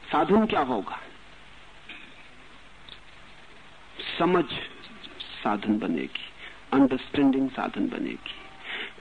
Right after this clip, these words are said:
काम वासना को जो जितना समझ पाएगा, उतना ही उसके भीतर रूपांतरण होने लगेगा। उसका कारण, प्रकृति के सभी तत्व हमारे भीतर अंधे और मूर्छित हैं।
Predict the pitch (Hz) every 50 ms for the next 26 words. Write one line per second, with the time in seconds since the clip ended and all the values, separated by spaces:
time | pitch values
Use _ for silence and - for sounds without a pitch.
0 | - - 196 202 233 262 277 262 220 156 151 139 117 113 - 190 196 190 202 202
1 | - 226 247 254 208 170 190 208 - 165 143 131 - 180 - - 226 262 294 294
2 | 226 - - 160 147 131 - - - 123 113 110 110 107 110 110 120 135 147 165
3 | - - 226 202 - 220 226 226 214 226 214 196 175 - - 330 - 294 - -
4 | 147 127 123 120 - 123 117 113 113 110 104 101 101 104 101 92 85 80 76 -
5 | 73 71 - - - - - - - - - - - - - - - - - -
6 | 262 - - 269 247 - - 147 127 117 117 104 98 - - - - - - -
7 | - - - - - - - - - - - - - - - 196 208 - - 240
8 | 233 226 - 247 240 214 277 277 285 254 - - 214 202 185 226 254 254 - 214
9 | 208 - - 196 170 170 156 165 165 175 180 185 165 151 175 175 - 196 - -
10 | - 151 165 175 175 - - 202 196 180 165 156 156 160 165 - - - - -
11 | 359 - - -